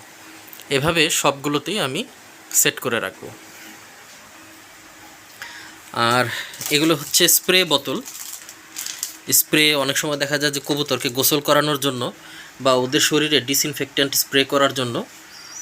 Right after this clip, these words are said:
এই স্প্রে বোতলগুলো দরকার হয়, বা আপনি কাজ শেষ করে আপনি নিজে হ্যান্ড স্যানিটাইজ করবেন, তা আপনি হেক্সিসল এই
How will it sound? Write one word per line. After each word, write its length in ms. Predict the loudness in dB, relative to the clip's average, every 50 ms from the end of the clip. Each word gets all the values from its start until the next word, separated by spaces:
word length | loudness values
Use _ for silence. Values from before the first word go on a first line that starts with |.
| -14 -8
এই 320 | -4 -4 -2 -2 -2 -4 -4 -2
স্প্রে 340 | -2 -2 2 4 4 4
বোতলগুলো 480 | 4 2 -4 -6 -6 -6 -4 -4 -4 -4
দরকার 340 | -2 -4 -4 -2 -4 -6 -4
হয়, 200 | -4 -10 -10 -10 -12 -16 -20 -20 -20 -20 -20 -20 -20 -16 -8
বা 240 | 0 2 2 2 2
আপনি 200 | 0 -2 -2 -6
কাজ 280 | -2 0 0 0 0 0
শেষ 240 | 0 0 0 0 0
করে 320 | -2 -2 -2 -2 -2 -4
আপনি 280 | -6 -6 -4 -2 0 2
নিজে 340 | 2 4 4 4 4 2
হ্যান্ড 240 | 4 2 0 0 0
স্যানিটাইজ 400 | 0 -2 -2 -2 0 0 -2 -2
করবেন, 360 | -2 -2 -4 -2 -2 -4 -4 -4 -8 -14 -16 -14 -14 -16 -14 -4 0
তা 120 | 0 0
আপনি 320 | 0 0 -4 -6 -6 -6 -8 -12 -18 -10 -4 -2
হেক্সিসল 560 | 0 2 4 4 4 4 4 4 2 2 0 -4 -8 -12 -12 -12 -14 -14 -14 -16 -16 -16 -12 -6
এই 320 | 0 0 0 0 0 -4